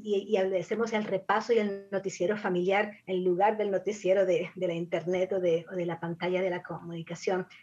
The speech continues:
Se ha encontrado que es más saludable para las relaciones familiares,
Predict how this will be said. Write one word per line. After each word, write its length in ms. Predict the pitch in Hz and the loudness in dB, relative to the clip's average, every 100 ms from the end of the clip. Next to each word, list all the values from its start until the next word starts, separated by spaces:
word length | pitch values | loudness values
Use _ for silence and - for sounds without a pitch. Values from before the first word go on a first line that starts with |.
| - | 0
Se 100 | 339 | 2
ha 20 | |
encontrado 500 | 330 254 240 226 220 | 4 2 4 4 4
que 80 | 220 | 2
es 60 | 208 | 0
más 180 | 214 | 0
saludable 640 | 220 196 190 202 208 214 - - | 2 4 4 4 4 0 -2 -8
para 160 | 202 196 | -2 2
las 180 | 190 185 | 2 2
relaciones 480 | 180 175 185 214 214 | -2 -2 -2 -4 -2
familiares, 840 | 190 185 180 220 220 202 214 | 0 2 4 4 4 2 -2